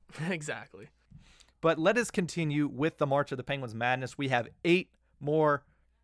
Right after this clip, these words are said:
Speaker 2: contestants to introduce you to. First and foremost, we mentioned him a little bit earlier. He's the old two Niner. He's the
Speaker 1: Old
Speaker 2: six seeder.
Speaker 1: two Niner.
Speaker 2: He is the color analyst for the Pittsburgh Penguins radio network.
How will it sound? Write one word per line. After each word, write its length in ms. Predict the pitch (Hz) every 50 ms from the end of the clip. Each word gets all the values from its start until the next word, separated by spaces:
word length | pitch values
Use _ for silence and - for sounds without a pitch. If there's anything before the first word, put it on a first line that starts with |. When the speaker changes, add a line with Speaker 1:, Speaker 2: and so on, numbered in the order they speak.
| _ _ -
Speaker 2:
contestants 680 | - 120 110 - 160 160 - - 156 143 - - - - _ -
to 80 | 143
introduce 420 | 147 139 - 143 135 139 131 - -
you 60 | 135
to. 280 | - - 143 139 127 - _ - - - _ _ -
First 240 | 165 185 180 -
and 100 | - 147
foremost, 420 | - 165 165 156 151 156 151 - 147
we 100 | 143 143
mentioned 300 | 151 160 170 160 - 147
him 60 | 135 135
a 40 | 135
little 280 | 139 147 156 156 147
bit 140 | 135 139 123
earlier. 420 | 127 131 127 123 120 120 120 113 - _ - - - _ _ _ _ _ _ _ _ _ _ _
He's 200 | - 190 185 170
the 140 | 175 170
old 200 | 170 165 147 139
two 140 | - 151 139
Niner. 360 | 123 120 113 104 95 95 - - - - - _ - - - _ - - -
He's 220 | - 170 208 185 147
the 80 | 156
Speaker 1:
Old 80 | 196 190
Speaker 2:
six 200 | 165 156 160 147
seeder. 200 | 143 135 117 98
Speaker 1:
two 60 | 95
Niner. 360 | - 127 123 120 117 123 - - - _ _ _ _
Speaker 2:
He 220 | - 190 208 202 180
is 280 | 180 175 160 143 120
the 320 | 127 143 147 139 135 127 - _ _ - -
color 380 | - - 196 214 208 190 170 147
analyst 520 | 139 135 131 127 127 123 123 120 - - -
for 500 | - - - 185 190 196 190 185 185 180 -
the 180 | 139 127 127 113 _ _
Pittsburgh 400 | - 196 196 - - 196 185 160 -
Penguins 420 | - 175 170 175 165 170 165 151 117
radio 640 | 117 117 113 117 135 156 185 185 175 170 170 170
network. 420 | 151 139 156 160 170 165 160 -